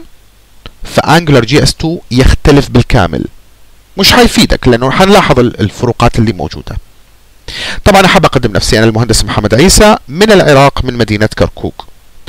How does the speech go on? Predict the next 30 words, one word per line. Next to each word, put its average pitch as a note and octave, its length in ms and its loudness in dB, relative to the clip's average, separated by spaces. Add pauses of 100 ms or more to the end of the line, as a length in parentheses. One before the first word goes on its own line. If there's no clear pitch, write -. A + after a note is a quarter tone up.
(220)
هذه A#3+ 340 4
الدورة F#2+ 440 0 (400)
مخصصة G#3 640 2 (140)
للناس F#3 640 2
اللي D3 140 2
تحب - 240 0
تعمل F#3+ 280 2
مشاريع. G2 440 -2 (420)
هذه A3 240 4
الدورة F2 400 2 (240)
احنا - 180 0
راح B2 180 0
نعمل G#3 420 2 (180)
مشروع F3 580 0 (1300)
إضافة F#3 300 4
بيانات، B2 680 2
آه، G#3 220 4
مشروع G3+ 320 0
ممكن F3+ 240 0
نسميها C#3 360 0
بال G2+ 360 0
اتش - 200 -2
ار D3+ 240 4
Human C3+ 380 2
Resource، G3+ 520 2 (380)
آه، C3+ 160 4
نقوم D#3 360 -4
بملء A#2+ 540 2
بيانات A2 560 2
للمستخدمين. A2 840 -2